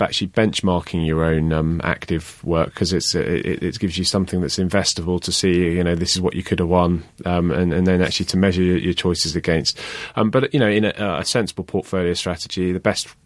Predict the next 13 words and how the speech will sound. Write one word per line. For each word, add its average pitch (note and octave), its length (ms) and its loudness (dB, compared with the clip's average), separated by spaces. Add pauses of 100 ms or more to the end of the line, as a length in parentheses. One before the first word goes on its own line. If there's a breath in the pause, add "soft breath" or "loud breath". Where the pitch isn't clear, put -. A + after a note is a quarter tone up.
thing F#2 260 0
to F2 140 -2
do F#2 100 4
is F2+ 120 4
to F#2+ 80 -2
be G2 180 6
agnostic F#2 640 0
and, F2+ 240 2
and F2 340 0
choose F#2+ 300 2
a F2+ 60 4
mix G2 340 2
of F#2 160 0